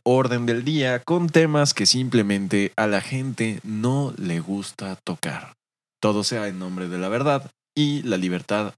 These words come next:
de expresión. Agregando, previamente, mucha gente ya sabe quién soy, ya ha escuchado hablar de mí,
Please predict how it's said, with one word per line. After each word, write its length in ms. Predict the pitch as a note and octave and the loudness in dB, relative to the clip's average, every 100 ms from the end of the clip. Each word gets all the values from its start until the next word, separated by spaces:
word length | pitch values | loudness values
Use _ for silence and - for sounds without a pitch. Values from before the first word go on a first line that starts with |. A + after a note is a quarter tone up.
| - | -4
de 140 | G#2+ | -2
expresión. 680 | A2 - F#2 F2+ - D#2 C#2+ - - _ _ - | -2 -4 -4 -4 -2 -4 -6 -14 -20 _ _ 2
Agregando, 600 | B2+ D3+ D#3+ F3 C3+ F#2+ - | 4 6 6 4 2 0 0
previamente, 680 | A2 A2 B2+ C#3 C3+ G#2 F#2 | 0 2 2 2 0 0 -2
mucha 360 | G#2 C#3 F3+ | -2 0 0
gente 440 | D#3+ C#3+ C3 B2+ A2 | 0 -2 0 0 0
ya 200 | G2+ A2 | 0 0
sabe 320 | - A#2 A2 | 2 0 -2
quién 260 | - A2 A2 | -4 -4 -2
soy, 380 | - G2+ G#2 - - | 0 0 -2 -6 0
ya 280 | G#2+ A2 G#2+ | 4 6 6
ha 80 | |
escuchado 640 | G#2+ - G#2+ - G2+ G2+ F#2+ | 4 2 0 0 0 2 2
hablar 440 | F#2+ G2 G2 G2 | 2 2 2 0
de 100 | F#2+ | 0
mí, 360 | F#2+ A#2+ G#2+ | 0 0 0